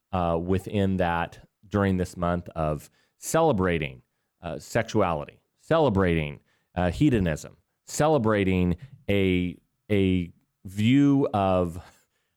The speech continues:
um, marriage and of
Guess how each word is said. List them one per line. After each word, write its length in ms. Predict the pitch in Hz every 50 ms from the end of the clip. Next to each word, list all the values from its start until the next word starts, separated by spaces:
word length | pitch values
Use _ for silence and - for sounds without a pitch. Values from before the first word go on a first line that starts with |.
| _ _
um, 440 | 90 90 87 85 82 85 82 82 92 - _
marriage 580 | 98 101 113 123 127 123 120 117 113 101 95 - - -
and 540 | 98 92 92 90 85 85 82 85 82 87 92 -
of 420 | 90 87 85 82 80 78 78 -